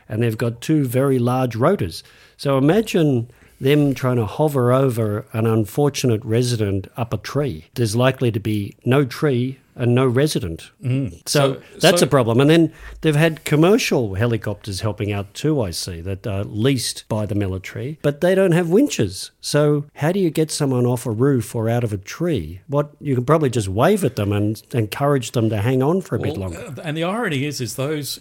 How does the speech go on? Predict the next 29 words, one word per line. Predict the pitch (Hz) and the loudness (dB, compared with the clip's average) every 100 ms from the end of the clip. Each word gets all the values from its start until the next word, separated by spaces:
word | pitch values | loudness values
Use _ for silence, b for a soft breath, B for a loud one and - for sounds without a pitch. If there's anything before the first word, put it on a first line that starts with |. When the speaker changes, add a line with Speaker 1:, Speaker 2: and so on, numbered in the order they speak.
| - | -10
Speaker 2:
commercial | 135 156 - 143 | -6 -4 -6 -6
helicopters | 113 104 104 110 - 107 - | -4 -4 -6 -10 -10 -12 -8
were | 113 | -8
leased | 98 127 131 - - B B B | -4 -4 -4 -6 -12 B B B
so | - 135 123 123 113 - | -6 -2 0 0 -2 -6
the | 131 127 120 110 104 - - | -12 -6 -4 -4 -8 -14 -6
A | 139 | -2
D | 143 131 | 0 0
F | 135 110 - b b | 0 -2 -6 b b
would | 127 | -4
have | 123 135 | -2 -2
enough | 117 117 120 - - | -2 -4 -6 -14 -20
helicopters | - 165 185 147 131 123 123 117 | -8 -4 -4 -4 -6 -6 -6 -8
to | - | -8
provide | 110 113 110 123 131 131 113 | -8 -6 -4 -2 -2 -2 -4
their | 117 110 | -6 -6
pilots | - - 139 147 104 98 - | -6 -6 -4 -2 -4 -6 -8
with | 113 107 98 | -6 -6 -6
enough | 123 127 123 | -4 -4 -4
hours | 131 131 185 113 107 135 | -4 -2 -2 -2 -2 -4
to | - 147 | -6 -8
keep | - 139 135 | -6 -6 -6
up | 135 - | -12 -8
their | 127 120 | -6 -4
concurrency. | 127 117 - 175 151 - - - 131 113 131 - | -4 -4 -2 -2 -2 0 -2 -2 -2 -2 -6 -4
<laughs> | 131 | 0
Speaker 1:
So | |
that | 123 | 2
they | 131 | 4